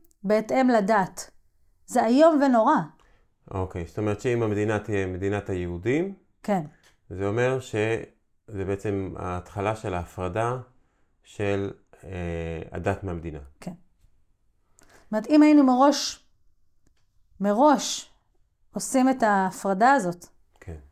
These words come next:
Speaker 1: אז זו באמת הייתה מגילה של עצמאות. זו מדינה שבה היהודים עצמאיים להכתיב את גורלם בהתאם לתפיסת עולמם, בהתאם ל-, ל-, לרצון הפנימי שלהם, ולא בהתאם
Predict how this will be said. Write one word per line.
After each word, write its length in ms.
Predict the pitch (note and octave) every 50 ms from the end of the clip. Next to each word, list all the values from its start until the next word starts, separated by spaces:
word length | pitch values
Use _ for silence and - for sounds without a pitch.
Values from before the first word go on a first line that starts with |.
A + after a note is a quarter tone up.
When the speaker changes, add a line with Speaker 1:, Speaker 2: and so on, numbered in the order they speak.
| _ _ _ -
Speaker 1:
אז 140 | - F#3+ F3
זו 80 | G3+
באמת 260 | F#3+ G#3 A3+ A#3+ A#3
הייתה 360 | B3+ A#3+ B3 B3 B3 B3 A#3+ A#3
מגילה 300 | A#3 A3+ G#3 A#3 A3+ A#3+
של 220 | A#3+ - B3+ A#3+ A#3
עצמאות. 640 | A#3 - - - A3+ A3 C4+ D4+ - - - - - _ _ _ _ _ _ _ _ _ _ _ _ _ _ _ _ _ -
זו 60 | A3
מדינה 340 | A3 G#3 G3+ A3 A3 A3+ A3+
שבה 300 | A#3 C4+ A3+ A#3 A3+ A3
היהודים 760 | A#3 A#3 A#3 A#3 A#3 A3+ G3+ F#3 G3 A3 G3+ F#3+ F#3 F3 F3 F3+ - - _ _ - _ _ -
עצמאיים 800 | A#3 A#3 - - B3 A#3 A3+ A3+ G#3+ G3+ F#3+ F#3 F3+ F3+ F#3 F3+ F3 - _ _ _ _ _ -
להכתיב 380 | G3+ G3+ G3 - - C4 B3+
את 100 | C4 A#3+
גורלם 460 | A#3+ C4+ C4 C4 C4 C#4+ E4+ F4+ E4 A#3+
בהתאם 300 | G#3+ G#3 G#3 B3 A#3+ B3+
לתפיסת 380 | B3 B3+ C4 A#3+ - C4 C4
עולמם, 460 | C4 B3 B3+ C4 C#4 D#4 D#4 C#4+ A#3 F#3+ - - _ _ _ _ _ _ _ _ _ -
בהתאם 600 | G3 G#3 G#3 G#3 A#3 A#3+ B3 B3 B3+ B3+ B3+ B3 B3 - - - _ _ - - _ _ _ _ _
ל-, 320 | - G3+ G#3+ A3 A3 A3 A3
ל-, 420 | A3 A3 A3 G#3+ G#3+ A3 A3 G#3+
לרצון 440 | G#3+ A3 G#3+ A3 G#3+ - - C4+ C4+
הפנימי 400 | D4 D4 D4 B3+ C4 C4+ C#4 D4+
שלהם, 460 | D4 - F#4 F4+ C#4+ G#3+ F3+ D#3+ D#3+ D#3+ - _ _ _ _ _ _ _ _ _ _ _ _ _ -
ולא 380 | G3 G3+ A3 A3+ A#3+ C4+ C4+ B3
בהתאם 400 | D4 C#4+ D4 C#4+ D#4+ F4+ F#4+ F#4